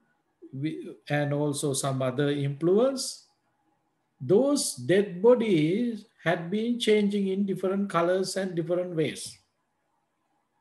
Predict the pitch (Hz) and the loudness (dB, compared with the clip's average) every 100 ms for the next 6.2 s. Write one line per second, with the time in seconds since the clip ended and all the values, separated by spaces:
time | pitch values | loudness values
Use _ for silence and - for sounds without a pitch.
0 | _ _ _ _ _ _ 143 165 151 175 | _ _ _ _ _ _ 0 0 0 -2
1 | 220 233 190 170 247 170 170 190 190 - | 0 2 2 2 0 2 2 2 -2 0
2 | 202 185 180 202 208 - - 160 156 165 | 2 4 4 2 0 -6 -2 -2 0 0
3 | 160 175 165 156 - - 214 135 - _ | 0 -2 -4 -6 -2 2 2 2 -4 _
4 | 143 147 139 123 147 123 151 123 120 - | -4 -2 -2 0 -2 0 -2 -2 -6 -12
5 | - _ 120 - 180 180 - 180 - 175 | -18 _ -8 0 2 2 2 0 0 -2
6 | 175 - | -4 -6